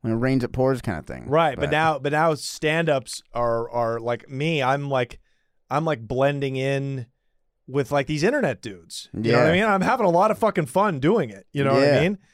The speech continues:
Speaker 2: So it's like, uh, I, I don't know, man. Uh, Luis, I think you're, I, I think you should do stand-up because you're one of those guys that actually has a story he can sell.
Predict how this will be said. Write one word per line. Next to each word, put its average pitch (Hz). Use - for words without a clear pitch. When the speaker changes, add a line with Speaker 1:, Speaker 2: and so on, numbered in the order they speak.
Speaker 2:
So 151
it's 147
like, 143
uh, 131
I, 135
I 151
don't 202
know, 175
man. 113
Uh, 117
Luis, 147
I 170
think 190
you're, 202
I, 165
I 180
think 202
you 160
should 156
do 202
stand-up 220
because 139
you're 143
one 170
of 156
those 151
guys 143
that 143
actually 139
has 127
a 113
story 135
he 131
can 113
sell. 123